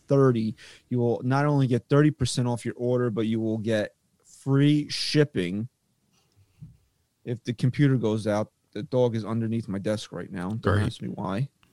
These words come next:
Speaker 2: Dog's probably
Speaker 1: Um,
Speaker 2: drugged out.
Speaker 1: Yeah, he just had it. I just gave it to him. So, uh, <clears throat> the first two shirts dropped are Hideki Matsui and Aaron Judge.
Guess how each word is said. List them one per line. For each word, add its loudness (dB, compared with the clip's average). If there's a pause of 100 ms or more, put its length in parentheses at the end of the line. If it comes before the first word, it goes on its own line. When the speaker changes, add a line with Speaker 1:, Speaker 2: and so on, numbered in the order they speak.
(180)
Speaker 2:
Dog's -2
probably 2
Speaker 1:
Um, 2
Speaker 2:
drugged 4
out. 0 (1040)
Speaker 1:
Yeah, -8
he -4
just -6
had -2
it. -4 (280)
I -6
just -12
gave -8
it -16
to -12
him. -12 (1600)
So, 2
uh, 2
<clears throat> 2
the 2
first 4
two 4
shirts 4
dropped 2
are 2
Hideki 0
Matsui 2
and -2
Aaron -2
Judge. 2